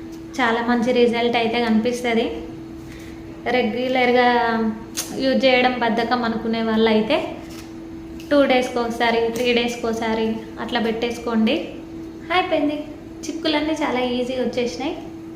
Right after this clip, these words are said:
ఎక్కువ హెయిర్ కూడా ఊడిపోలేదు. అల్లేసుకోవడమే. అంతకుముందు ఊకే కొప్పేసుకునేదాన్ని పైకి చిక్క ముడిచి. ఇప్పుడు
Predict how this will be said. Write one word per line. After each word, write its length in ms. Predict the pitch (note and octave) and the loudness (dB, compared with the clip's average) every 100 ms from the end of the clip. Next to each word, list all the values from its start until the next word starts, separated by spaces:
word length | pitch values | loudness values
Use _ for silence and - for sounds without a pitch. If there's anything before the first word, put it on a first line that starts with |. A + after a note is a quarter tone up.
| - - - - - - - - - - - A#3+ | -14 -16 -16 -16 -16 -16 -14 -16 -16 -14 -4 -4
ఎక్కువ 180 | A#3+ C4 B3 | 2 2 4
హెయిర్ 220 | B3+ A#3+ A#3+ | 4 4 4
కూడా 180 | A#3+ B3+ C#4+ A#3+ B3 | 4 4 4 4 4
ఊడిపోలేదు. 580 | A3+ A#3 B3 A3+ A3 C#4+ - - - - - - - - - - - - - - - - - - - - - - C4 | 4 4 4 4 2 0 -4 -10 -12 -14 -14 -12 -14 -14 -16 -16 -16 -16 -16 -16 -16 -14 -14 -14 -16 -16 -18 -4 2
అల్లేసుకోవడమే. 760 | C4+ C4+ C4+ C4+ A#3+ A#3+ B3 C#4 - - - - - - - - - - - C4+ | 4 4 2 2 4 4 2 0 -4 -12 -14 -16 -14 -14 -14 -16 -16 -14 -6 0
అంతకుముందు 500 | C4+ D#4 D#4+ E4+ E4 D4 | 4 4 4 2 2 2
ఊకే 160 | D4+ D#4 | 2 2
కొప్పేసుకునేదాన్ని 880 | C#4+ C4+ C4+ C4+ - A#3+ A3+ A3 A3 - | 2 2 0 0 0 0 2 2 2 0
పైకి 360 | A3+ A3+ A#3+ C4+ - - | -2 0 0 -2 -4 -6
చిక్క 200 | C4+ B3+ B3 | -6 -4 -2
ముడిచి. 340 | A#3+ A#3+ B3+ D4+ - - - - - - - - - - - - - - C4+ | 0 2 0 -2 -6 -12 -16 -16 -14 -14 -14 -14 -16 -16 -16 -16 -12 -2 0
ఇప్పుడు 300 | C4 - B3+ | 2 2 4